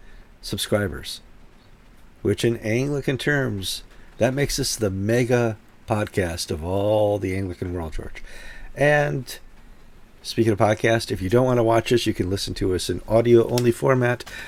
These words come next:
That link is found in the show notes on YouTube. George, um, you told me before I got to Florida, the rainy season is over. Come on down. It's dry. There's no humidity. It's seventy-five every day.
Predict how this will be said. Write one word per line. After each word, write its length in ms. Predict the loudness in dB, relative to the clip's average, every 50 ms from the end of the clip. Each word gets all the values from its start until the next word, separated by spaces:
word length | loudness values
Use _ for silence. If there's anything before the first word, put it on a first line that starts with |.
| -16 -16 2
That 260 | 6 6 6 6 4
link 300 | 2 0 0 0 0 0
is 180 | 0 0 0 -2
found 380 | 2 2 4 4 4 2 0 -2
in 120 | -2 -2
the 60 | -2
show 320 | -2 0 2 4 4 4 4
notes 320 | 4 2 0 0 -2 -6 -6 -6
on 240 | -4 -4 -2 -4
YouTube. 540 | 0 2 0 0 2 0 -2 0 0 -2 -4 -8 -18 -20 -16 -10 -8 -8 -8 -8 -12 -10 0
George, 400 | 2 2 4 4 0 -2 -4 -4
um, 340 | -2 0 0 0 0 -2 -6 -8 -16 -20 -20 -20 -18 -10
you 200 | -6 -2 -2 0
told 340 | 4 4 4 4 4 2 0
me 240 | 0 0 0 -2 -2 -8 -4
before 300 | -4 -4 -2 -2 0 0
I 60 | 0
got 160 | 0 0 -2 -4
to 60 | -4
Florida, 560 | -4 0 2 2 4 4 4 2 2 0 -2 -4 -12 -20 -20 -20 -20 -20 -20 -4 -2
the 120 | 0 0
rainy 380 | 2 2 2 2 2 2 0 -2
season 420 | -2 0 2 2 2 2 2 0
is 160 | -2 -2 0
over. 360 | 0 -2 -2 -2 -2 -4 -4 -4
Come 260 | -2 0 0 2 2
on 180 | 2 0 2 4
down. 380 | 4 4 6 4 2 2 0
It's 220 | -2 -2 -2 -4 -4
dry. 960 | -4 -6 -4 -2 2 2 4 4 6 6 6 6 6 6 6 6 4 4 2 -2 -14 -20 -20 -14 -10
There's 200 | -8 -8 -6 -2
no 160 | -2 -2 -2
humidity. 840 | -2 -2 -2 0 4 6 6 8 8 8 6 6 6 4 6 6 6
It's 160 | 6 4 2
seventy-five 840 | -2 0 4 2 2 2 2 -4 -4 -4 -4 -2 -2 0 -2 0 0
every 280 | 0 -2 -2 -2 -6 0
day. 640 | 2 4 4 6 6 6 6 6 6 6 4 4